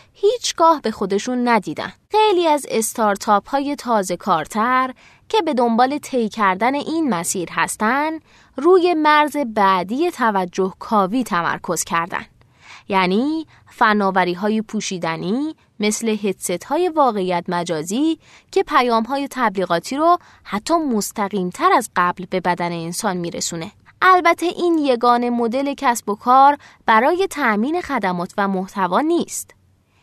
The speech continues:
اچ بی او در دههٔ هزار و نهصد و نود با استفاده از شرکت‌های تأمین کننده‌ای مثل تایم وارنر برنامه‌سازی پولی رو گسترش داد. نتفلیکس از مدل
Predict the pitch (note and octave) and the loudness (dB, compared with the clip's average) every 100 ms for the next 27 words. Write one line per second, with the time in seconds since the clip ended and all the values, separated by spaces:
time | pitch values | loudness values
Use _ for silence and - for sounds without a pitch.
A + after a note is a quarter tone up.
0 | _ _ _ F#4+ A4+ - - - G3+ F3 | _ _ _ 0 2 0 -6 -4 -4 -2
1 | - C4 D4+ D#4 - B3 A#3+ A3 B3 D4 | 2 6 6 2 2 2 2 2 0 2
2 | F#4 F#4+ D#4 A3 B3 C4+ A#3+ F#3+ - A3+ | -2 -2 -2 -2 0 0 -2 -2 -2 -2
3 | A#3+ A3 D3+ F3 G#3+ D4+ D#4 _ - _ | 0 0 2 4 4 4 0 _ -20 _
4 | - B3+ D#4+ - A3 - G#3+ G#3+ G3+ A#3 | 0 4 4 4 -2 -2 -2 0 2 2
5 | A#3 - G#3+ F3+ F#3+ F#3 A3+ A#3 A3 A#3+ | 2 -2 -4 -2 -4 -4 -4 -4 -4 -2
6 | G3+ F3+ E3+ - F#3 E3 F3+ F3+ D4+ C#4+ | 0 0 -6 -4 -4 -4 -4 -4 -2 -2
7 | C4 - C#4 - - G3 E3 E3+ G3 F3+ | -4 -4 -6 -4 0 0 0 -4 0 2
8 | E3 E3+ C4 F4 F4 - - - _ B3+ | 0 -4 -2 -2 -4 -8 -20 -20 _ 2
9 | A#3+ A#3+ A#3+ A#3 A#3 B3 A3 G#3+ A#3+ A#3 | 4 4 2 0 -2 -2 -2 -2 -4 -6
10 | - F#3+ F3+ E4 G4+ C4+ A3+ - G3 F#3 | -6 -6 -2 2 2 2 0 0 0 0
11 | F3 - F#3+ - _ - - - D4+ E4+ | -4 -6 -10 -14 _ -20 -20 -4 0 0
12 | E4+ - E4+ G#4 A4 - - A3 G#3+ A3 | -2 -4 0 0 -2 -10 -4 -2 0 0
13 | G#3 G#3 D#4 | 0 0 -2